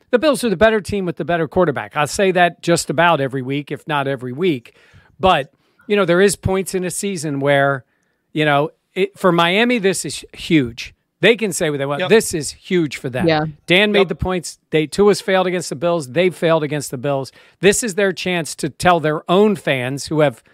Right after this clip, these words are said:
Speaker 1: marginally come back that they're good. And they could say, "We have a right." Now, what happened with the Bills, even with Josh, against the Patriots when they were building up?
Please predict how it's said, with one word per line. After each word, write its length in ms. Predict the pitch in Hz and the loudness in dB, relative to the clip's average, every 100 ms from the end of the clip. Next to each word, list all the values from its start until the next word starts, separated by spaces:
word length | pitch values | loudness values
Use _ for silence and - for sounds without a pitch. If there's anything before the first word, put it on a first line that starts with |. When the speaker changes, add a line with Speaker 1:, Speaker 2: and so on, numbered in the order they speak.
| _ _ _ | _ _ _
Speaker 1:
marginally 580 | 156 190 180 156 156 135 | 2 4 2 -4 -6 -6
come 220 | 135 135 | -6 -8
back 400 | 127 120 139 - _ _ _ _ - | -4 -2 -2 -4 _ _ _ _ 0
that 220 | 170 165 | 0 4
they're 240 | 185 208 | 2 2
good. 420 | 151 233 185 113 _ _ _ _ _ | 2 2 2 -4 _ _ _ _ _
And 120 | 160 | 0
they 120 | 180 | 2
could 280 | - 185 143 | 2 0 -2
say, 240 | - 196 170 | 0 4 4
"We 340 | 139 185 202 | 2 0 4
have 100 | 185 | 2
a 60 | 175 | 4
right." 340 | 185 208 156 | 2 2 0
Now, 320 | 156 170 110 - _ | -2 -2 -2 -10 _
what 200 | 135 175 | -4 -2
happened 320 | 185 190 185 | 0 -2 -6
with 100 | 170 | -8
the 80 | - | -8
Bills, 380 | 131 175 147 117 | -4 -2 -2 -4
even 180 | 143 151 | -4 -2
with 140 | 143 | -2
Josh, 500 | - 160 139 117 - - | 0 2 2 -2 -10 -10
against 340 | 127 143 131 | -6 -4 -4
the 80 | 139 | -8
Patriots 580 | - 160 135 131 113 - | -4 -4 -4 -12 -14 -8
when 160 | 123 135 | -4 0
they 120 | 202 | 2
were 120 | 175 | 2
building 400 | 117 131 120 123 | 0 -4 -6 -14
up? 240 | 123 _ | -18 _